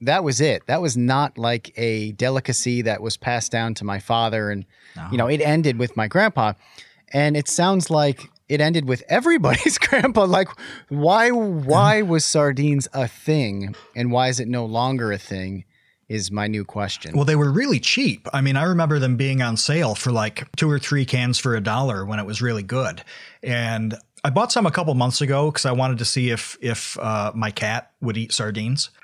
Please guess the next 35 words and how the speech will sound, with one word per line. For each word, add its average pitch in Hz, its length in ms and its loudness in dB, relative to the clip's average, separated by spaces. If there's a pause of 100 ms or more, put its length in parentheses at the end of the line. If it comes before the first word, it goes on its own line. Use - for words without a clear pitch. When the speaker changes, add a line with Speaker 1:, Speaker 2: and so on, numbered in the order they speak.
(280)
Speaker 2:
And 170 140 2
it 170 80 0
was 156 220 2
like, 143 420 -2
it 170 120 2
was 170 180 2
like 147 120 2
a 131 40 2
dollar 143 340 2
eighty-nine 131 720 2 (140)
for 123 180 -2
a 113 80 0
can 131 380 -2
at - 60 -6
Walmart. 101 480 -4 (140)
So, 113 600 -4
like, 101 180 -4
I 135 60 0
should 160 220 2
have 131 220 0
invested 131 520 0
in 117 100 0
sardines 117 640 0
when 101 360 -6
the 110 80 -8
price 117 320 -2
was 107 100 -4
still 98 260 -4
low. 123 300 -8 (380)
But 127 200 0
now 131 220 0
we 135 160 2
have, 135 320 -2
we 123 200 -2
have 117 440 -4